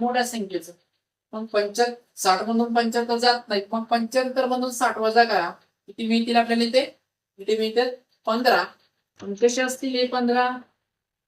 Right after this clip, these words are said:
याच्यामध्ये मोठं कोण आहे? पंच्याहत्तर. पंच्याहत्तर ला साइन आहे वजाचं. उत्तर कसं मिळेल तुम्हाला? वजा पंधरा. ओके,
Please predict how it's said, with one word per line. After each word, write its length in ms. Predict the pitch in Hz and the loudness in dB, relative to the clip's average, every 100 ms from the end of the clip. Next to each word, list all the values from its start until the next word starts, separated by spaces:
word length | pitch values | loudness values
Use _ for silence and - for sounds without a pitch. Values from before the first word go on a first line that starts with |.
| - | -12
याच्यामध्ये 360 | 185 226 240 240 | -2 0 4 4
मोठं 320 | 226 226 226 | 4 4 4
कोण 180 | 240 233 | 2 2
आहे? 120 | 240 | -2
पंच्याहत्तर. 640 | 240 214 208 220 220 180 175 | -2 -6 -2 -2 -2 -2 -4
पंच्याहत्तर 560 | 190 196 220 220 220 | -4 -4 -6 -4 -4
ला 140 | 220 226 | -2 -2
साइन 320 | 226 214 208 | -4 -6 -6
आहे 160 | 208 190 | -4 0
वजाचं. 500 | 185 190 185 117 233 _ _ _ _ - | 0 0 -2 -8 -16 _ _ _ _ -20
उत्तर 340 | 175 185 214 | -20 -8 -6
कसं 260 | 208 226 226 | -4 -2 0
मिळेल 200 | 226 226 | 0 0
तुम्हाला? 340 | 233 208 135 131 - | -2 -2 -4 -8 -8
वजा 320 | 151 151 180 202 - | -6 -4 -6 -8 -6
पंधरा. 360 | 143 147 147 - - _ _ _ _ _ _ _ _ _ _ | -6 -4 -4 -4 -8 _ _ _ _ _ _ _ _ _ _
ओके, 200 | _ 240 | _ -2